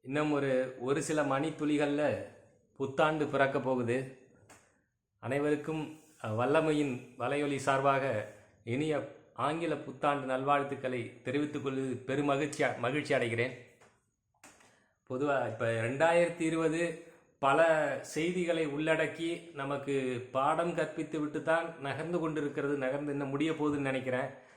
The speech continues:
ஒரு நல்ல விஷயங்கள், வழக்கம் போல நல்ல விஷயங்கள் நடந்திருக்குது.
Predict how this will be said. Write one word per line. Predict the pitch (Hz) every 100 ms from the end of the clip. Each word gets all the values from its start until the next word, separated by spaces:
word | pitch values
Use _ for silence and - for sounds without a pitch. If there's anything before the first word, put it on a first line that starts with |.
| - _ -
ஒரு | 131 127 123 117 117
நல்ல | 127 147 170
விஷயங்கள், | 165 156 175 170 170
வழக்கம் | 143 147 151 160
போல | 160 165
நல்ல | 156 151 160 160 151 143
விஷயங்கள் | 143 160 156 160
நடந்திருக்குது. | 151 147 156 151 151 151 170